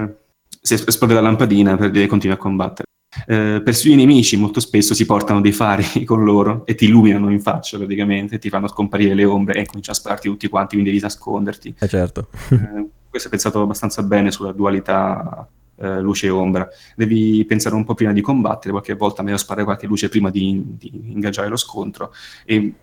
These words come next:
Speaker 1: devi stare molto attento e magari, eh, mirare, eh, i nemici con torce, con flashbang o appunto con, che montano veri e propri fari sulle spalle per, eh, eh, limitare i tuoi poteri di combattimento. Molto spesso sono anche dei piccoli enigmi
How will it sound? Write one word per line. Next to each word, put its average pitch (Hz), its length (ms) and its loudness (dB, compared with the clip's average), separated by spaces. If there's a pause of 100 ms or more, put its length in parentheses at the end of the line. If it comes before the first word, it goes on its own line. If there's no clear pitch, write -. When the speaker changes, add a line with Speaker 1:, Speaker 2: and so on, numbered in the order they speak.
(120)
Speaker 1:
devi 110 380 0
stare 107 220 0
molto 101 160 -2
attento 98 420 -2
e 98 60 2
magari, 98 380 2
eh, 95 260 -4
mirare, 95 640 2
eh, 104 60 -10 (440)
i 101 80 -2
nemici 98 640 0 (220)
con 101 340 -2
torce, 101 540 0
con 95 160 -6
flashbang 101 720 -2 (520)
o 104 140 4
appunto 104 380 -4
con, 95 360 -2
che 98 140 -4
montano 104 400 4
veri 104 140 2
e 104 40 2
propri - 220 -6
fari 98 260 0
sulle 101 220 -2
spalle 95 340 -2
per, 95 140 -6
eh, 95 640 -8 (880)
eh, 92 240 -6
limitare 104 440 4
i 98 60 2
tuoi 95 720 0
poteri 110 280 2
di 104 100 4
combattimento. 101 600 -2
Molto 113 200 -4
spesso 123 320 -2
sono 104 140 -2
anche 107 140 -2
dei 107 80 -2
piccoli 113 280 -2
enigmi 127 380 4